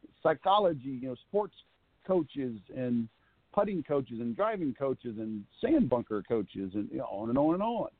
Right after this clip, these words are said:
Okay, his clubs are far too advanced for me. I need the, the forgiving, you know, amateur clubs, uh, and so you can't be looking at make-, making a decision like that. It's like going grocery shopping when you're hungry,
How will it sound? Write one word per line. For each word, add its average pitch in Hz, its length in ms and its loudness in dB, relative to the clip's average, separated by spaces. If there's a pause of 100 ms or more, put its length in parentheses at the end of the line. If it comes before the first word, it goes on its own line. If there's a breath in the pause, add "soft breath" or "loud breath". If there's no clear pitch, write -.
(580)
Okay, 165 300 -2 (100)
his 196 140 2 (120)
clubs 175 380 4 (100)
are 143 140 2 (220)
far 196 320 2
too 196 240 -4
advanced 196 440 -6
for 156 140 -2
me. 120 340 -2
I 160 120 -2
need 180 340 -4
the, 139 180 4 (460)
the 135 180 2
forgiving, 156 760 2
you 143 120 0
know, 151 300 0 (160)
amateur 160 560 2 (180)
clubs, 117 440 4 (840)
uh, 127 260 -2 (120)
and 139 140 0 (100)
so 151 240 4 (920)
you - 60 -16 (120)
can't 190 220 -4
be 143 120 4
looking 123 600 2
at 104 120 -2 (600)
make-, 135 280 4
making 135 400 4
a 123 40 4
decision 160 360 2
like 104 160 4
that. 104 100 4
It's - 120 -2
like 123 140 2
going 131 240 4
grocery 135 400 0
shopping 120 360 -4
when 117 140 0
you're 95 120 -4
hungry, 143 380 -2